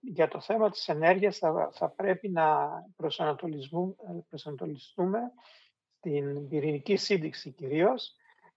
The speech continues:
Ε, την πυρηνική σύνδεξη την έχουμε αυτή τη στιγμή πάνω από το κεφάλι μας, είναι ο ήλιος,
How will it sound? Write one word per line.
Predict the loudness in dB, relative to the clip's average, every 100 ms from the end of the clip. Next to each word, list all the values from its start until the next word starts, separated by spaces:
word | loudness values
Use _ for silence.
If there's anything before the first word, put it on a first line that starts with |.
| _
Ε, | -4 0 4 4
την | 2 -4
πυρηνική | -2 0 0 -2
σύνδεξη | -2 0 -2 -4 -4 -2 -4 -8
την | -6 6
έχουμε | 8 8 2
αυτή | -2 -2
τη | -8 -10
στιγμή | -10 -8 -4
πάνω | 4 6
από | 6
το | 0
κεφάλι | -18 2 6 6 4
μας, | -2 -2 -4 -6
είναι | -6 -4 -4 -4
ο | -4
ήλιος, | -4 -4 -2 -2 -2 -12